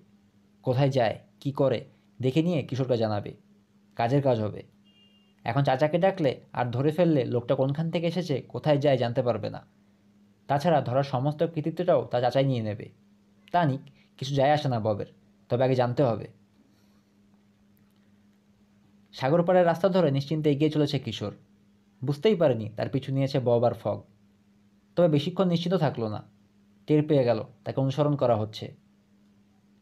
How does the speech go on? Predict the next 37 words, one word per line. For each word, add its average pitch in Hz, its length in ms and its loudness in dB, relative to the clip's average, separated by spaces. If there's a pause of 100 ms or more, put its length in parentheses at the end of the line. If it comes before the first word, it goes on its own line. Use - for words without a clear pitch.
(300)
পেছনে 160 280 2
তাকিয়ে 196 320 2
কাউকে 135 200 2
দেখল 123 320 0
না। - 180 -8 (1040)
একটা 139 240 0
ঝোপ 135 260 -2
নড়তে 156 200 2
দেখল 135 220 0
সামান্য, 107 460 -6 (1000)
যা 135 160 2
বোঝার 175 240 2
বুঝে 135 220 2
নিল 113 180 -2
সে। 107 220 -10 (1000)
একটা 131 260 0
মুহূর্ত 190 340 2
আর 127 200 2
দেরি 139 260 2
না 180 140 2
করে 131 340 0
দৌড় 127 240 -2
দিল 143 180 2
বাড়ির 117 260 0
দিকে। 107 280 -8 (1000)
ফগ 139 200 -4
পিছু 151 240 -2
নিয়ে 196 120 2
থাকলে 180 340 -2
কোনো 135 300 0
মতে 151 160 2
তার 139 120 2
হাতে 135 120 0
ধরা 120 180 2
পড়া 127 180 2
চলবে 110 320 -4
না। 107 140 -8